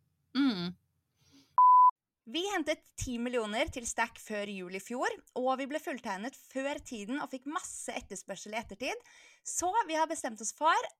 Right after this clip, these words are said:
at vi skal gjøre en liten top-up-emisjon. Så hvis du vil være med på eiersiden i Stack sammen med oss, så får du nå mulighet til det. Så vi gjør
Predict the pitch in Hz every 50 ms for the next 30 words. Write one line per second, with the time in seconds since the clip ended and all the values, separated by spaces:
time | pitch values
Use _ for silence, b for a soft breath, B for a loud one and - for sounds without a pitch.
0 | - 269 294 285 - - 254 247 262 254 247 - 262 254 262 247 214 202 208 214
1 | 226 220 208 - 202 208 214 208 _ - - - 175 - - _ - - - 185
2 | - - - - _ - 185 175 185 185 - - 254 294 440 508 302 202 160 -
3 | B B B B B B B B B B B - - 339 349 440 - - - _
4 | - 320 339 403 494 427 311 330 339 349 339 285 240 233 226 214 233 - - 294
5 | 277 226 202 - - 202 196 208 220 214 - - 269 302 381 539 - - - -
6 | - - - 262 233 226 226 220 226 247 262 - - 440 - - - - - -
7 | 277 - 330 - - - - - 254 247 254 294 302 285 269 262 262 269 285 339
8 | 359 370 349 339 277 214 196 202 190 202 208 - - - 302 285 294 349 480 605
9 | 605 415 269 190 - b b b b b b b b b b b - - - 330
10 | 339 359 381 - - 277 320 330 311 302 302 320 320 320